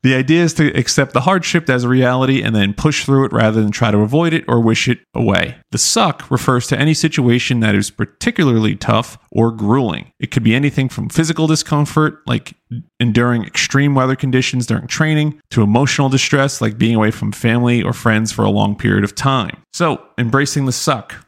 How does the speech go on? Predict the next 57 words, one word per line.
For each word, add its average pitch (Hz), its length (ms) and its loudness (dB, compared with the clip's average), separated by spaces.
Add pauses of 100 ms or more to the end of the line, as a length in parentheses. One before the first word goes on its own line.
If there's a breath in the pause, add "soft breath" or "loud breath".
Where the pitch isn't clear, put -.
What 131 180 0
is 113 140 0
it, - 100 -6
right? 135 200 -2 (240)
And 127 80 0
I'm 139 60 2
gonna 135 100 2
preface 147 400 -2
this 135 160 -2
whole 127 160 2
thing 120 240 -2
saying 113 320 0
that 104 220 0 (120)
some - 260 -2
of 147 120 0
it - 280 -4
sounds 123 560 0
just 120 320 -2
like 107 400 -2 (160)
being 110 220 0
in, 110 100 0
like, 107 160 -2
elementary 104 540 -2
school. - 400 -8 (240)
There's 120 160 0
other 135 140 0
things 139 260 -2
that 143 120 0
are 143 60 0
serious, 131 640 0 (120)
but 107 220 0 (180)
embracing 143 460 0
the 139 80 0
suck - 400 0 (100)
is 123 140 -6
basically 131 480 0
just 117 280 0
like 113 140 -2
the - 80 -2
military 107 460 2
lifestyle. 110 640 -4
It's 113 200 -4
just 110 260 -2
kinda 110 260 0
how 110 200 2
everything 104 360 2
goes, 123 300 0
because 107 340 -4
at 107 100 -6
the 139 80 2
end 165 100 0
of 160 60 2
the 143 80 2
day, 113 260 2
no 113 100 0
matter 113 240 4
what 113 320 0